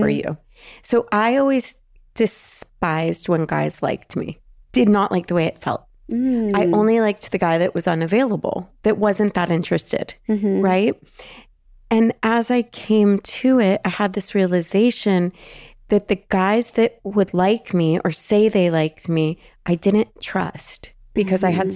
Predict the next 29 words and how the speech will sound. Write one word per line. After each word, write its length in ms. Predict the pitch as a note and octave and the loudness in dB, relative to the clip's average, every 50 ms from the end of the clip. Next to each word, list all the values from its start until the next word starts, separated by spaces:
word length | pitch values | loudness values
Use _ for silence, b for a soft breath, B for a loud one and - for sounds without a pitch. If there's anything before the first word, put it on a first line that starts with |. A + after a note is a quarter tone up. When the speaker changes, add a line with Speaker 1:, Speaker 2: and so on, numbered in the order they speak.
| - G3 | -4 -4
Speaker 2:
such 120 | F#3 - | -2 -2
a 60 | G#3+ G3 | -2 -2
low 340 | E3+ E3 E3+ E3+ E3+ F#3+ G3+ | 0 0 2 2 4 2 2
opinion 460 | G3 - F3 F3 F#3+ F#3 F#3+ F#3+ F3+ | 0 -2 -2 0 0 2 2 2 0
of 160 | F3+ - - | 0 -2 -2
myself 840 | E3+ D#3 D3 - - - D#3 D3 D3 E3+ B3 D#4+ - - - - - - - - - - - b b b b b b b b b | -2 -2 -2 -4 -4 -4 -2 -2 0 -2 -2 -4 -8 -12 -18 -20 -20 -20 -20 -20 -20 -20 -20 b b b b b b b b b
that 220 | - F#3+ G3+ - - | -2 0 0 0 0
for 120 | G3+ F#3 | 0 0
them 280 | - F#3+ F3+ F#3+ G#3 A3+ | 2 2 2 2 2 0
to 140 | - - G#3+ | 0 -2 0
like 380 | G#3 F#3 E3+ E3 E3 - - | 0 2 0 0 -2 -2 0
me, 180 | A3 A3 A#3 B3 | 2 2 4 2
I 100 | - F#3 | 2 0
felt 300 | E3+ - - F3 E3+ - | -2 -2 -2 -2 0 0
like 260 | - E3+ E3 E3 - _ _ _ - - - - - - _ - - - - - - - - - _ - - - - _ _ - | 0 0 0 -2 -4 _ _ _ -20 -20 -20 -20 -20 -20 _ -20 -20 -20 -20 -20 -20 -20 -20 -20 _ -20 -20 -20 -20 _ _ 0
there's 260 | F3+ E3+ D#3+ D#3+ - | 0 0 0 -2 -4
something 760 | - - - - - - - F3 E3+ E3+ - - G3 F3+ F#3 | -8 -10 -10 -10 -6 -4 -2 -2 -2 -2 -2 0 0 0 0
untrustworthy 880 | - E3+ E3 D#3+ - - E3 D#3 - - - D3+ D3 D3 - D3 C#3+ | 0 -2 -2 -4 -4 -4 -4 -4 -4 -4 -4 -2 -2 0 0 -2 -2
about 300 | C#3 - C#3 C#3 - - | -2 -2 -4 -4 -4 -4
them. 320 | - C#3 B2+ - - D#3 - - | -4 -4 -4 -4 -6 -8 -12 -10
They 240 | E3+ - F#3 F3 E3 | -2 0 2 2 4
don't 320 | E3+ E3 D#3+ D#3+ - - | 4 2 0 -2 -6 -12
see 320 | - - - - D#3 C3 C3 | -12 -8 -4 -2 0 0 -2
it. 140 | - - _ - - _ _ _ _ - - - - | -4 -8 _ -20 -20 _ _ _ _ -20 -20 -8 -8
They 300 | E3 D3+ G3 G3 F#3+ F#3+ | -2 0 2 2 4 4
don't 300 | F#3+ G3 F#3 F#3 - - | 4 2 2 0 -2 -6
see 260 | - - - F#3 E3 | -6 -2 0 2 2
what's 280 | D3+ D#3+ E3 - - - | 2 2 0 -2 -6 -10
so 800 | - - - - - G3 F3+ F3 E3+ E3 D#3+ D#3 D#3+ D#3+ - | -12 -10 -10 -6 -2 0 2 4 4 4 2 2 0 -4 -6